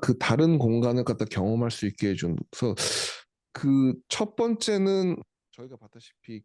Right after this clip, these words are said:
굉장히 그 새로운적인, 새로운 현대적인 것만 많이 드러났었잖아요.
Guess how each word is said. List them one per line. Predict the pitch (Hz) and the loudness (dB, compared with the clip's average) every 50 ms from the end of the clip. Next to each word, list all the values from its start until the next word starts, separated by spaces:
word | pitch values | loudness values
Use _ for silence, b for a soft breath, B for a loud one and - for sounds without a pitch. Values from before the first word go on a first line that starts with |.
| _ | _
굉장히 | - 117 120 127 135 135 151 151 156 151 151 143 131 101 - | -14 -10 -8 -6 -2 0 0 2 2 2 0 0 -2 -4 -8
그 | - - - 101 90 - b b b b b b | -12 -12 -10 -10 -10 -10 b b b b b b
새로운적인, | b - - 214 226 240 240 240 240 233 220 196 185 143 147 147 147 - - | b -2 0 2 4 6 6 6 6 6 4 4 4 4 4 2 2 0 -4
새로운 | - - 214 214 214 175 151 143 | -8 -8 -4 -2 0 2 2 4
현대적인 | 175 220 240 240 226 226 208 190 180 160 | 4 6 6 6 6 6 6 6 6 6
것만 | 147 135 127 113 | 6 4 4 4
많이 | 90 85 90 95 98 90 | 4 4 4 2 2 2
드러났었잖아요. | - 101 98 101 95 92 90 90 92 90 85 78 - - - - - - - - - - 73 78 76 90 110 - | 2 2 4 4 4 4 4 4 4 4 4 4 2 -2 -6 -8 -6 -4 -4 -2 -2 -2 0 0 2 2 2 2